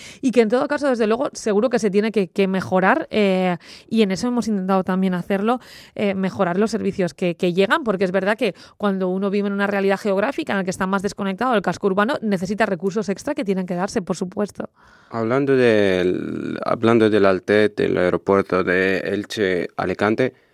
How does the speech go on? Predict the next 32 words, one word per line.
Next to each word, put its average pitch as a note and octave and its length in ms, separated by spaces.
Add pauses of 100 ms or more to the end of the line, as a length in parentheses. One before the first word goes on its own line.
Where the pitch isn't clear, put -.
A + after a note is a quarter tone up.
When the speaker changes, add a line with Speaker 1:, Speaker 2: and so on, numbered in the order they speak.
(360)
Speaker 2:
eh, G2+ 340
cuando G#2 560 (460)
ahora B2+ 460
hay A2+ 180
dos B2 220
proyectos A2+ 560
que G#2+ 100
se G2+ 160
hablan. F#2+ 460
Eh, G2 200
desde A2 300
el, G2 360
el G2 60
gobierno A2 480
central A2 460
se A2+ 160
dice A2+ 320
que G#2+ 180
quieren G2+ 320
hacer G2+ 280
un, F#2+ 320
un, F#2 420
un G2 140
tren G#2+ 400
de G#2 100
cercanías G2+ 560
entre F2+ 400
Elche, A2+ 460
Alicante, G#2 880 (640)
eh, E2+ 560 (300)
el G2+ 160
aeropuerto, F#2+ 720